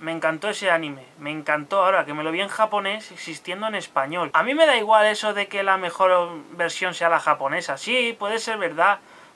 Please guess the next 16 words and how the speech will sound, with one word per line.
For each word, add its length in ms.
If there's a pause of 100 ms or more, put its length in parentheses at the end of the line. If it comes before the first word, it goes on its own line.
pero 120
yo 160
prefiero 400
ver 140
una 680
película, 680
una 460
serie 320
en 100
mi 100
idioma, 460
aunque 200
esté 200
mal 200
traducido, 580
pero 320